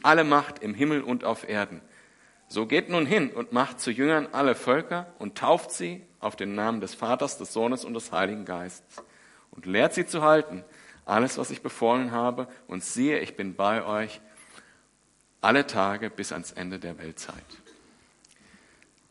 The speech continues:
English, we always put here. Ähm, das ist der Auftrag an die Gemeinde und den hat Jesus schon gegeben.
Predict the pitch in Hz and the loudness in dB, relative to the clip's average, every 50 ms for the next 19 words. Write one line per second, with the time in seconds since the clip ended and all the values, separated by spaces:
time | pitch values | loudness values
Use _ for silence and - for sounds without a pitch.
0 | _ _ _ _ _ _ - 101 95 95 92 - - - - - - _ _ _ | _ _ _ _ _ _ -6 -6 -4 -4 -4 -6 -8 -10 -14 -18 -20 _ _ _
1 | _ _ _ _ _ _ _ _ - - 95 87 - 87 87 - - - - - | _ _ _ _ _ _ _ _ -14 -14 -12 -10 -10 -10 -12 -12 -14 -16 -18 -18
2 | - - - - - - _ _ _ _ _ - - _ _ _ _ _ _ _ | -16 -16 -18 -18 -20 -20 _ _ _ _ _ -20 -20 _ _ _ _ _ _ _
3 | _ _ _ _ _ - - - - 120 123 127 120 120 120 120 - - - _ | _ _ _ _ _ -20 -18 -2 4 6 6 6 6 2 -2 -10 -16 -20 -20 _
4 | _ _ _ _ _ _ _ _ _ _ _ _ _ _ - 117 117 120 - - | _ _ _ _ _ _ _ _ _ _ _ _ _ _ 2 2 2 2 2 4
5 | - 175 147 147 151 - - 156 147 - 127 135 139 139 135 127 113 101 95 92 | 6 8 8 8 8 6 4 2 2 2 2 2 2 4 2 2 2 2 0 0
6 | 87 82 78 78 - - _ _ _ - - - - 110 104 98 117 117 120 131 | -2 -4 -8 -10 -12 -18 _ _ _ -20 -20 -14 -10 -8 -4 -2 0 2 2 2
7 | 131 120 110 107 104 98 - - 90 87 82 80 - 82 80 - 78 | 2 2 0 -2 -2 -2 -4 -4 -6 -8 -10 -10 -12 -12 -12 -14 -16